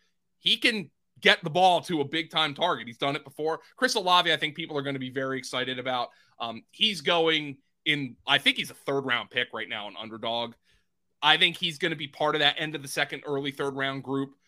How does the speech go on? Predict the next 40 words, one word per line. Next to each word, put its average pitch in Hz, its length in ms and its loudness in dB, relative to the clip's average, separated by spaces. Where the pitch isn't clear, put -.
where, 123 420 4
you 135 80 -4
know, 139 220 0
"Oh, 165 120 6
I 165 100 8
don't 165 100 2
have 151 160 -2
Chris 156 180 -8
Olave 147 360 -2
on 127 160 -4
this 143 180 -4
team, 151 300 -6
so 135 160 -6
I'm 135 120 -2
gonna 131 160 -2
draft 135 380 0
him 139 80 -4
in 131 60 -4
the 127 60 -6
second 135 320 -2
round 135 280 -2
here," 131 440 -2
something 160 360 -2
like 127 260 -2
that. 135 320 4
I 143 160 6
think 165 240 -2
he's 156 500 -8
somebody 180 340 2
who 156 80 -2
can 147 120 -2
help 156 220 -2
Chris 143 180 -6
Olave. 185 600 0
I'm 226 180 6
just 262 160 -4
not 226 200 2
sure 202 140 -2
Derek 165 440 2
Carr 135 560 0